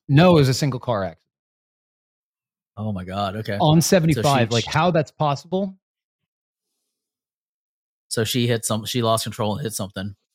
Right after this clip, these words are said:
Speaker 2: and, uh,
Speaker 1: She, she hit, uh,
Speaker 2: hit the
Speaker 1: it, it,
Speaker 2: barricade. The,
Speaker 1: no,
Speaker 2: the,
Speaker 1: not the
Speaker 2: probably the
Speaker 1: barricade,
Speaker 2: bar-,
Speaker 1: it was
Speaker 2: or the
Speaker 1: the,
Speaker 2: tree or
Speaker 1: it was the medi-,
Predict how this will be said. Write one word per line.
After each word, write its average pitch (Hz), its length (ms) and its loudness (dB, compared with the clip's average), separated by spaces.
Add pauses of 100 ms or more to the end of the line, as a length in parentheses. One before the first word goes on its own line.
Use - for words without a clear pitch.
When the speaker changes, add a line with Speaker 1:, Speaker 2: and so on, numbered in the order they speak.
Speaker 2:
and, 104 240 -6
uh, 98 220 -6
Speaker 1:
She, - 220 -10
she - 280 -6
hit, 120 260 0
uh, 123 220 0
Speaker 2:
hit 123 100 2
the 117 60 -4
Speaker 1:
it, - 0 -
it, 107 40 -4
Speaker 2:
barricade. 107 500 -2 (280)
The, 98 120 -16 (260)
Speaker 1:
no, 143 160 2
Speaker 2:
the, 170 60 2
Speaker 1:
not 151 160 0
the 143 60 -14
Speaker 2:
probably 151 220 2
the - 60 -4
Speaker 1:
barricade, 131 140 2
Speaker 2:
bar-, - 40 -2
Speaker 1:
it 123 40 -2
was 113 100 -4
Speaker 2:
or 107 80 -6
the 107 60 -6
Speaker 1:
the, 131 60 -2
Speaker 2:
tree 107 360 -6
or 101 180 -10 (320)
Speaker 1:
it 135 80 2
was 131 120 4
the 135 100 2
medi-, 147 400 2